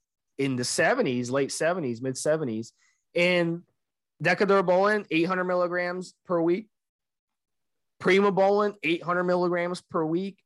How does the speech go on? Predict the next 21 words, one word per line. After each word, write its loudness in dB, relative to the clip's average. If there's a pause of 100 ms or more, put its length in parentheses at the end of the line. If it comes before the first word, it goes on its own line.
(440)
Uh, 0
there's -2
been -2
rumors 0
where -4
Arnold -4
has -6
actually -4
told 2
people -6
he -4
used -6
to -12
use 0
a 2
hundred 4 (200)
milligrams 2
of -2
Primobolan 2
per -6
day. 2